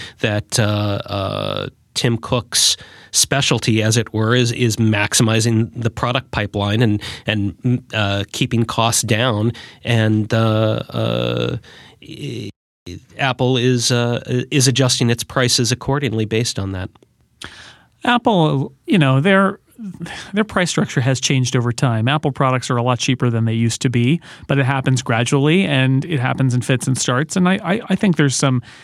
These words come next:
Speaker 2: experimentation going on here. I think, uh, you know, I, A-, Apple used to not be as aggressive with marketing stuff, uh, both its products that were direct and also the Apple Store. And that now they are,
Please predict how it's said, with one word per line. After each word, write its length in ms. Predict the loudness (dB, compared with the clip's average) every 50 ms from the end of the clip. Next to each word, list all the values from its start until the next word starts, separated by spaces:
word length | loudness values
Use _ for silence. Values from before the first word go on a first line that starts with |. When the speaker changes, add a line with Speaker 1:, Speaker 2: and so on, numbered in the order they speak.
| -20 -20 -20 _ -8
Speaker 2:
experimentation 920 | -6 -6 -6 -2 0 2 2 4 4 2 2 2 2 0 0 2 2 2 2
going 260 | 4 4 2 2 2
on 200 | 2 2 2 4
here. 360 | 2 2 2 2 2 2 2
I 80 | 0 0
think, 460 | -2 -2 -2 -2 -2 -6 -10 -16 -20 -20 -20 -20 -20 -20 _ _ _
uh, 460 | -2 0 2 2 2 2 0 0 -2 -4 -6 -10 _ -4
you 180 | 0 2 2
know, 160 | 2 2 0 -2
I, 240 | -2 -4 -4 -4 -6 -10 -18 -20 -20 -20 _ -20 -20 -20 -20 -20 -6 _
A-, 120 | -4 -4 -2 0
Apple 240 | -2 0 2 2 2
used 220 | 2 2 2 2 2
to 40 |
not 220 | 4 4 4 2 2
be 100 | 2 2
as 100 | 2 0
aggressive 380 | 0 0 0 0 0 -2 -2
with 120 | -2 0 2
marketing 440 | 2 0 0 0 0 0 0 0 0
stuff, 400 | 0 0 0 0 -2 -4 -6 -4
uh, 500 | -2 0 0 2 2 0 0 -2 -4 -8 -14 -20 -18 -18
both 520 | -16 -14 -10 -4 0 0 2 2 0 -2 -4
its 340 | -2 -2 -2 -2 -4 -8 -10 _ -4
products 280 | -2 0 0 0 0 -2
that 120 | -2 -2
were 80 | 0 0
direct 360 | 0 0 0 0 -2 -2 -2
and 80 | 0
also 200 | 0 0 0 0
the 100 | 0 2
Apple 240 | 0 0 -2 -2 -4
Store. 380 | -4 -2 0 2 2 2 2 2
And 420 | 0 0 0 0 0 -2 -2 -2 -2
that 160 | -2 0 0
now 320 | 0 2 2 2 2 2
they 180 | 2 2 2 2
are, 320 | 2 2 2 2 0 -2